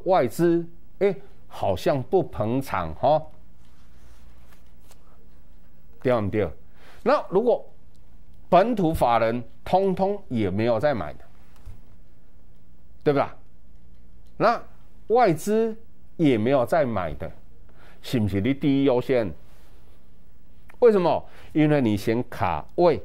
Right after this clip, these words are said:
因为外资回来一定买这个嘛，是不是？所以讲我送你的，你要看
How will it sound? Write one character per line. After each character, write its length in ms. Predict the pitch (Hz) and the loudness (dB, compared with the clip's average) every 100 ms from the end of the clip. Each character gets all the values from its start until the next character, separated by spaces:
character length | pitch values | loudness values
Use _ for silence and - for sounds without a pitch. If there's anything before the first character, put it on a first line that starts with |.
| - - - - - - - - - - - - - - | -8 -10 -10 -10 -10 -10 -10 -10 -10 -10 -10 -10 -10 -4
因 100 | 262 | 4
为 60 | 302 | 6
外 180 | 269 254 | 8 6
资 160 | 269 | 6
回 340 | 254 165 170 202 | 2 4 6 8
来 160 | 170 | 6
一 120 | 156 165 | 6 4
定 120 | 220 | 6
买 160 | 156 | 6
这 120 | 139 170 | 4 4
个 180 | 180 | 6
嘛， 400 | 160 143 127 95 - - - - - - - - - - - | 8 8 6 2 -4 -6 -6 -10 -10 -10 -10 -10 -10 -10 -4
是 140 | - | 4
不 80 | 226 | 6
是？ 320 | 185 226 123 - - | 6 6 4 0 -8
所 200 | - 294 | 4 4
以 40 | 269 | 6
讲 140 | 247 | 4
我 100 | 262 | 2
送 300 | - 139 135 | 2 2 4
你 120 | 139 | 4
的， 60 | 156 | 4
你 100 | 240 | 4
要 120 | 190 | 4
看 160 | 156 | 4